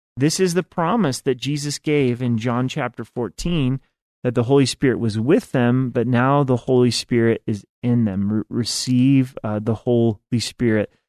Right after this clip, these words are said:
a different relationship with, uh, the Holy Spirit. This happens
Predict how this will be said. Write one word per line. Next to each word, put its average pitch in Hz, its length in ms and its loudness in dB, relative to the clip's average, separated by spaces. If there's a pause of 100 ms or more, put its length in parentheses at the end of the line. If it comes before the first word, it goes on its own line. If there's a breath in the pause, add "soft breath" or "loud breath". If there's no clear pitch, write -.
(160)
a 120 80 0
different 127 440 0
relationship 120 1000 0
with, 117 580 0
uh, 107 200 -4
the 107 120 -2
Holy 110 220 -2
Spirit. 107 400 0
This 175 180 2
happens 185 680 0